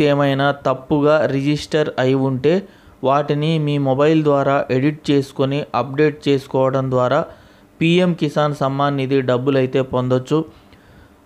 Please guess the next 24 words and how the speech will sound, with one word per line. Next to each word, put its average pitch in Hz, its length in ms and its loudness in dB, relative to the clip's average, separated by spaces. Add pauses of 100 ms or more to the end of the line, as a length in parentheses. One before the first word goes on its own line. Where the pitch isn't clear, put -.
(300)
అది 143 160 2
ఎలాగంటే 165 480 4 (320)
మనకు 143 240 0 (140)
పీఎం 175 340 2
కిసాన్ 156 400 -2
అఫీషియల్ 147 480 0
వెబ్‌సైట్‌లో 135 580 0
ఉన్నటువంటి 131 480 -2 (220)
ఆప్షన్ 160 400 0
ద్వారా 127 280 2 (640)
మనం 156 220 2 (240)
మన 147 160 0 (120)
ఫోన్ 170 320 2
ద్వారానే 143 500 0 (1300)
ఏమైనా 151 300 2 (100)
డీటెయిల్స్ 156 480 2
మిస్టేక్‌గా 143 500 0 (120)
ఉంటే 139 260 -2
కరెక్ట్ 135 340 -4
చేసుకోవచ్చు. 135 600 -2 (280)
ఏ 160 40 4 (180)
అధికారి 147 480 0
వద్దకు 135 320 -2 (100)
వెళ్ళవలసినటువంటి 131 800 -2